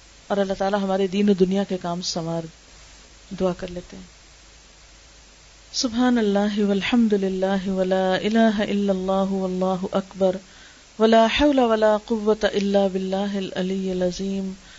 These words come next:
اللہم صل علی محمد وعلی آل محمد کما صلیت علی ابراہیم وعلی آل ابراہیم انک حمید مجید۔ اللہم بارک علی محمد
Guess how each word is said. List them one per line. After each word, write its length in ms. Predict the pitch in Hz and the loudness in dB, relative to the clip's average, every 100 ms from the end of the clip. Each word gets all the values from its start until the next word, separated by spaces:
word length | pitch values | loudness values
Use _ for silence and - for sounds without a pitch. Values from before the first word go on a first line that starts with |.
| - - - | -20 -20 -8
اللہم 560 | 208 208 220 233 247 233 | 0 4 4 2 0 0
صل 300 | - 247 233 | 0 0 2
علی 360 | 214 196 196 196 | 2 2 2 0
محمد 560 | 196 - 220 190 180 190 185 180 - - - - - | -2 -4 -2 -2 -2 -4 -4 -8 -12 -20 -20 -20 -6
وعلی 280 | 214 214 214 214 208 | 0 2 4 4 4
آل 280 | 202 202 202 | 2 2 0
محمد 600 | 190 180 190 185 202 220 214 185 185 - - - - | -2 -4 -4 -2 -2 0 -2 -4 -8 -16 -20 -20 -10
کما 280 | - 220 214 | -2 2 2
صلیت 540 | 196 - 190 196 202 202 | 2 0 0 0 0 -2
علی 260 | - 185 | -2 0
ابراہیم 1000 | 190 185 180 185 185 180 196 185 180 175 196 - - - - - - | 0 0 0 -2 -2 -2 -4 -4 -4 -6 -10 -16 -20 -20 -20 -16 -2
وعلی 300 | 214 233 233 226 | 0 4 4 4
آل 240 | - 247 269 | 6 4 4
ابراہیم 720 | 254 226 233 226 214 240 233 226 | 0 2 2 2 2 0 0 -2
انک 420 | - 214 214 269 247 208 | -4 -4 -4 -2 -4 -2
حمید 340 | 214 208 196 | -2 -2 -4
مجید۔ 800 | 196 190 190 180 196 190 185 180 214 - - - - - - | -4 -4 -4 -4 -4 -2 -4 -6 -12 -18 -20 -20 -20 -20 -10
اللہم 600 | - 196 196 202 202 202 196 | -2 2 2 2 0 -2 0
بارک 380 | 196 196 196 196 | 2 2 0 -2
علی 240 | 190 190 | -2 -2
محمد 540 | 190 180 220 214 190 | -4 -6 -6 -4 -4